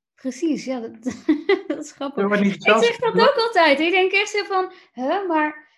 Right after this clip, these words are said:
Speaker 1: overal waar jij gaat ben je toch, dus hoe kan je dan jezelf kwijtraken?" <laughs>
Speaker 2: Exact,
Speaker 1: Maar altijd
Speaker 2: exact.
Speaker 1: eruit.
Speaker 2: Dus
Speaker 1: Ja.
Speaker 2: dat was voor mij, ik weet nog goed, het was in, in Washington, was een van de eerste keren dat we bij hem live in de klas zaten.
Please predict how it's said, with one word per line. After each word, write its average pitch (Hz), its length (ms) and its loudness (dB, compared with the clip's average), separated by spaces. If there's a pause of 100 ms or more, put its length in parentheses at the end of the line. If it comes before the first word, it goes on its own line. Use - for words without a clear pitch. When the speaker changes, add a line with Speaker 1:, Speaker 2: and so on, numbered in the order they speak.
(100)
Speaker 1:
overal 262 340 -2
waar 247 160 0
jij 262 220 0
gaat 226 320 -6
ben 302 140 0
je 370 140 -2
toch, 220 240 -10
dus 240 160 -12
hoe 226 100 -12
kan 208 200 -10
je 208 60 -12
dan 208 420 -12 (260)
jezelf 214 380 -10
kwijtraken?" 208 760 -10
<laughs> 339 220 0 (400)
Speaker 2:
Exact, - 640 -4
Speaker 1:
Maar - 100 -16
altijd 180 220 -10
Speaker 2:
exact. 247 140 -8
Speaker 1:
eruit. 196 220 -6 (460)
Speaker 2:
Dus 151 140 0
Speaker 1:
Ja. 143 60 0
Speaker 2:
dat 175 140 2
was 185 180 -6
voor 180 200 -2
mij, 180 280 0
ik 156 320 -6
weet 156 140 -2
nog 156 140 -6
goed, 165 160 -6
het 147 100 -8
was 135 220 -6
in, 135 180 -4
in 135 180 -10
Washington, 151 480 -8
was 127 100 -8
een 135 160 -6
van 127 120 -16
de 131 60 -10
eerste 131 160 -14
keren 131 300 -10
dat 123 160 -10
we 127 300 -6 (120)
bij 127 280 -8
hem 127 520 -6
live 143 460 -8
in 123 100 -12
de 127 60 -10
klas 147 280 -10
zaten. 160 460 -8